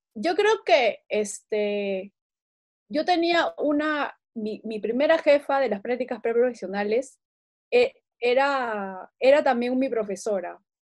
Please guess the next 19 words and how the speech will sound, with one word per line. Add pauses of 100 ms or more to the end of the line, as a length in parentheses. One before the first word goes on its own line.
(300)
Y,
y
era,
era
una
persona
muy
difícil,
de
un
carácter
muy,
muy
difícil.
No
nos
llevamos
nunca
mal,